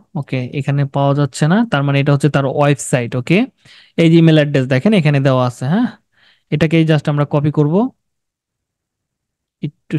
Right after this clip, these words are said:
সমস্যা হইতেছে। আমরা নিচের দিকে আসি, কপি করা যাইতেছে না ইমেল অ্যাড্রেসটা।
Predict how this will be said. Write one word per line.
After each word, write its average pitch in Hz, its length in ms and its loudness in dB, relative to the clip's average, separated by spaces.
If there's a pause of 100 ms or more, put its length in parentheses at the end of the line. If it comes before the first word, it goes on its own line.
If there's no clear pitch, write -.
সমস্যা 135 320 -4
হইতেছে। 143 320 0 (4000)
আমরা 143 320 0 (260)
নিচের 147 320 0
দিকে 147 240 2
আসি, 139 200 -6
কপি 151 280 -2
করা 156 160 2
যাইতেছে 147 320 -2
না 135 60 -2
ইমেল 131 240 0
অ্যাড্রেসটা। 135 400 -2